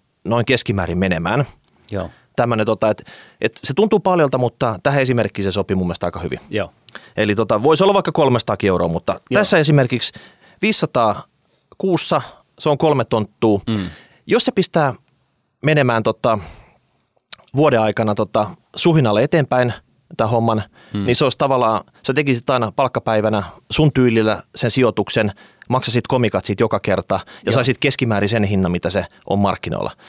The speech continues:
Speaker 1: Leikitään, että se sijoitus ei kasva siinä tota, vuoden aikana yhtään mitään. Et se väli menee ylös, välillä alas, mutta sä saat se keskimmäisen
Speaker 2: Okei.
Speaker 1: sijoituksen. Noniin, sitten tota, mun tavalla tää tehtäisiin sillä tavalla, että sinä, jos sä oot yhtään kiinnostunut markkinoista, niin sä et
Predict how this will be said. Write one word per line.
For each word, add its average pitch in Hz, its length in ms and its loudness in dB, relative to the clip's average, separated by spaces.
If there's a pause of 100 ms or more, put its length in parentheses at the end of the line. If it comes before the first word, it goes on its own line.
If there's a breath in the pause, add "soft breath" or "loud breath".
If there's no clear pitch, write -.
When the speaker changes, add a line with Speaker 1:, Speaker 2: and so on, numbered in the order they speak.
(100)
Speaker 1:
Leikitään, 185 280 2
että 156 140 0
se - 40 0
sijoitus 156 360 2
ei 113 100 2
kasva 139 300 -2
siinä 85 280 -4
tota, 90 360 -4 (100)
vuoden 107 260 2
aikana 87 260 -2
yhtään 87 300 -4
mitään. 80 260 -4
Et - 60 -6
se 90 100 -6
väli 170 200 2
menee 151 240 2
ylös, 151 260 2
välillä 123 260 2
alas, 117 180 0
mutta 104 120 -8
sä - 20 -4
saat 104 140 -2
se 104 60 -4
keskimmäisen 87 500 -2 (280 loud breath)
Speaker 2:
Okei. 90 220 -8 (340 soft breath)
Speaker 1:
sijoituksen. - 460 -2 (360 loud breath)
Noniin, 151 220 2 (240 soft breath)
sitten 208 280 -4
tota, 151 320 -2 (300)
mun 220 220 4
tavalla 104 280 0
tää 110 160 -2
tehtäisiin 113 380 -2
sillä 156 220 2
tavalla, 95 280 -4
että - 200 -6 (300 loud breath)
sinä, 170 400 0 (340)
jos 120 140 -2
sä - 60 0
oot - 120 -2
yhtään 202 300 0
kiinnostunut 156 420 2
markkinoista, 107 640 -2 (580 soft breath)
niin - 80 -4
sä 170 140 0
et - 260 -4